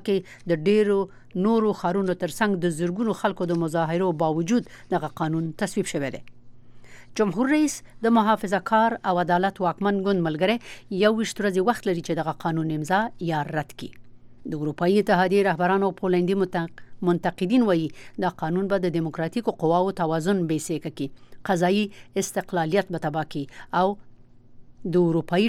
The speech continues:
ټولنې په دغه لوی غړي ملک کې د قانون حاکمیت په خطر کې اچوي. سیاسي تحلیلګران وایي، دغه قانون د استبداد په لور د پولند حکومت یو نوی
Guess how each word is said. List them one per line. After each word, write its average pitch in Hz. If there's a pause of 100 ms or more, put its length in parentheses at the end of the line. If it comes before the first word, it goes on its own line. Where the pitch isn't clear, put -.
ټولنې 202
په 180
دغه 160
لوی 196 (220)
غړي 175
ملک 208
کې 220
د 185
قانون 165
حاکمیت 160
په -
خطر 196
کې -
اچوي. 139 (840)
سیاسي 208
تحلیلګران 202
وایي، 208
دغه 165 (100)
قانون 185
د -
استبداد 175
په 226
لور 233 (280)
د 175
پولند 175
حکومت 180 (260)
یو 156
نوی 156